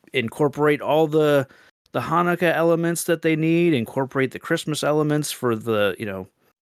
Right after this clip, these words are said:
the, the other members of the, of the crew who, you know, celebrate Christmas. Like, just, I, I, yeah, I wish it had been a holiday episode that then culminates in, in the, you know, end of their season at the, the church where it ends. Like,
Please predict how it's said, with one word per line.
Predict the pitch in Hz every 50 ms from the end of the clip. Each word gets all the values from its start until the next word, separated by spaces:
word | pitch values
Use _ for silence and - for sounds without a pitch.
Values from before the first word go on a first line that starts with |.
| _ -
the, | 123 120 127 - - 139
the | 135 127
other | - 139 139 156 151 151 156 - -
members | 151 147 143 147 151 147 135
of | 143 139 131 131
the, | 127 131
of | 135 127
the | 127 135
crew | - - - 151 147 147 143 143
who, | 135 131 127 123 113 113 - _ _ _ _ _ _ -
you | - 104
know, | -
celebrate | - - 127 120 113 107 107 98 -
Christmas. | - 202 190 - 196 190 185 160 -
Like, | 131 110 107 90 92
just, | 120 127 - - - - - - - - _ -
I, | - 98 98 120 139 147 147 135
I, | 123 127 131 127
yeah, | 139 143 120 92 95
I | 107
wish | 131 143 151 180 185 175 175 165 - - - - - - - - _ -
it | - 143
had | 151 147 123 120
been | 139 135 135
a | 123 120 120 117 113 107
holiday | 107 107 135 143 151 147 139 135 131 120 - -
episode | 131 - - 127 - - 131 127 123 123 123 123 117 - - - - - -
that | 135 123 135 117 117
then | 120 131 131 127 123
culminates | - - 160 156 147 135 123 117 117 117 113 - -
in, | 120 120 120 117 -
in | 127 127 123 113
the, | 104 113 107 104 101 98 98 - - - - - - _ _ _ _ _ _ _ -
you | 131 107
know, | 104 - -
end | 180 170 160 151
of | 147 127 117 117
their | 131 120 110
season | - - - 208 208 214 202 165 185 185 185 180 170 165 165 160 160
at | - - 120 123 - -
the, | - 110 110 113 -
the | - 110 104
church | - - - 170 165 160 - -
where | 160 156 151 147 147
it | -
ends. | - 143 151 151 147 147 147 139 127
Like, | 123 110 110